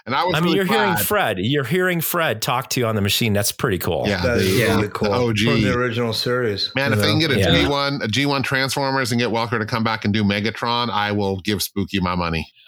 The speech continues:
Speaker 2: Yeah.
Speaker 3: That's what everybody wants. So,
Speaker 2: Yep.
Speaker 3: hey, um, so if we, if we take, like, take the time machine back a little bit, or, or we can go modern, it doesn't matter. We can go new game.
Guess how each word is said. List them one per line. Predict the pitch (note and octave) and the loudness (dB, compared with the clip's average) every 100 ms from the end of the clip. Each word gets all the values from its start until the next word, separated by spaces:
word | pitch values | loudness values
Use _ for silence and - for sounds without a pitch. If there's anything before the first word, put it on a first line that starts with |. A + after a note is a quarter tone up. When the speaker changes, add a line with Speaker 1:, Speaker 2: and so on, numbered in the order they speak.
| - | -8
Speaker 2:
Yeah. | G#2 F2+ F2 D#2+ | -2 0 0 0
Speaker 3:
That's | G2 A2 | -2 -2
what | A2+ | 0
everybody | G#2+ G#2+ G#2 G2+ | 0 0 0 0
wants. | G2+ G2+ G#2 G2+ - - _ _ _ | -2 -2 -2 -4 -8 -12 _ _ _
So, | - G#2+ G2+ F#2+ | -8 -4 -2 0
Speaker 2:
Yep. | F#2+ A2+ - - - - | 0 -2 -4 -10 -16 -6
Speaker 3:
hey, | D#3+ G#3+ F#3+ - - | -2 0 -2 -6 -4
um, | F3 E3 D3 C3+ - _ - - - | -2 -2 -2 -6 -12 _ -20 -16 -4
so | G#3 F3 D3+ | -2 -2 -2
if | D#3 F3 | -4 0
we, | E3 - | -2 -2
if | C#3 C3 | -4 -2
we | C#3+ B2 - | -4 -6 -4
take, | F3 D3+ - _ | -2 -2 -8 _
like, | A#2 A#2 F#2+ - | -6 -4 -4 -4
take | B2+ G2 | -4 -2
the | G#2 | -2
time | - A2 A2 | -2 0 0
machine | A2 - G#2+ G2 | 0 0 0 0
back | G2+ G#2+ | 0 -2
a | G#2+ | -2
little | G2 F#2+ | -2 0
bit, | F#2+ F#2+ | -2 -2
or, | A#2 E3+ | -2 -2
or | E3 | -2
we | G3+ A#3 | -2 -2
can | A3 | -2
go | D3+ | 0
modern, | G#2 F2+ E2+ F2+ A2 | 0 -2 -2 -2 -2
it | G#2 | -2
doesn't | G#2 F#2+ | -2 0
matter. | F#2 F2+ A2 | -2 -2 0
We | |
can | A#2 | 0
go | G#2 | 0
new | G2 F#2 | 0 0
game. | F#2+ | 0